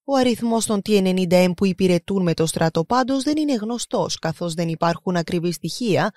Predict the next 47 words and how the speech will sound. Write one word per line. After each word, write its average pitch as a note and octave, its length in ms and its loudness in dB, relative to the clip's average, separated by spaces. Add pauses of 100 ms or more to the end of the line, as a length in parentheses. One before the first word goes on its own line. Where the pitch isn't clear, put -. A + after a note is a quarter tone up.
(220)
αναφορικά D#3+ 640 -2
με D#3+ 120 -2
τις E3+ 180 -6
παραδόσεις F3 640 -2
νέων E3+ 260 0
αρμάτων, A#3 560 2 (280)
όπως D4+ 300 0
και D4+ 120 -4
με C#4+ 80 -2
τις B3 220 -4
απώλειες E3 460 2
στην E3+ 180 -6
Ουκρανία, A3 640 0
παρά A#3+ 300 2
μόνο A#3+ 400 0
από B3 160 0
δυτικές E3 460 -2
πηγές. G#3 560 0 (240)
Από C4+ 220 8
τα A#3+ 180 6
T A3 140 4
ενενήντα F#3+ 520 6
A, A3 260 6
δύο G#3+ 220 6
έχουν F3+ 220 0
καταστραφεί, F3 760 2
ένα A#3+ 160 4
έχει G#3 240 0
υποστεί E3+ 380 -4
ζημιές, F#3+ 560 -2
δύο C#4+ 260 4
έχουν C#4 260 2
εγκαταλειφθεί, G3 840 2
εκ - 140 0
των D3 160 -4
οποίων D#3+ 300 -2
το E3+ 80 -2
ένα E3 180 2
έχει D#3+ 240 0
κυριευθεί E3 480 -2
από D#3 160 -4
τους D#3 180 -8
Ουκρανούς, F#3+ 580 -4
ενώ D3+ 200 -4
στις D#3 220 -6
τέσσερις D#3+ 400 -2
Δεκεμβρίου G#3 600 0